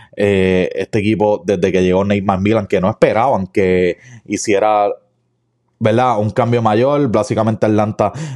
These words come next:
pues, después de la lesión de Bojan Bogdanovic, que se perdió casi un mes y, y quizá un poquito más, eh, ya Atlanta estaba dispuesto a irlo otra vez para la lotería. Es un equipo joven.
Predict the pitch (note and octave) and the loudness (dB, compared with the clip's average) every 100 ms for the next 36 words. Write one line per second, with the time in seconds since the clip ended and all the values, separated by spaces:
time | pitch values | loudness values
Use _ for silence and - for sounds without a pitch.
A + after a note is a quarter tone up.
0 | G#2+ C#3 C#3+ C#3+ A#2 A2 A2 A#2+ B2 A#2+ | -2 0 2 0 0 -2 0 0 2 0
1 | A2+ A#2+ A#2 A#2 A2 A2 G#2 A2 A2 G#2 | 0 -2 0 2 2 2 2 2 0 0
2 | G2+ A#2+ B2 A#2+ G#2+ G#2+ G#2 G2+ F#2 G#2 | 0 0 0 0 -2 -2 -2 -2 0 0
3 | G#2 G#2+ G2+ G#2 F#2+ G2+ A#2 A#2 G#2+ G2+ | 2 0 -2 -4 -4 -4 -2 -2 -6 -10
4 | F2 G2+ F2+ G2 G2+ F#2 A2 G2+ F#2+ G#2+ | -14 -16 -14 -8 -8 -2 -2 0 0 0
5 | A2+ - - - - G#2+ G#2+ G2 A2 A#2+ | -4 -8 -20 -16 -4 0 0 2 2 0
6 | B2+ B2+ B2+ A#2+ B2 A#2 A#2+ A2+ - G#2+ | 0 0 0 0 0 0 2 0 0 0
7 | G#2 G#2+ G#2 G2+ A2 C#3 D#3+ D3+ C#3 - | 0 0 2 0 0 0 0 0 -4 -6
8 | A2 A2 G#2+ G#2+ A2+ B2+ C3 B2+ B2 B2 | -2 0 0 0 2 2 2 0 -2 -6
9 | A2+ | -12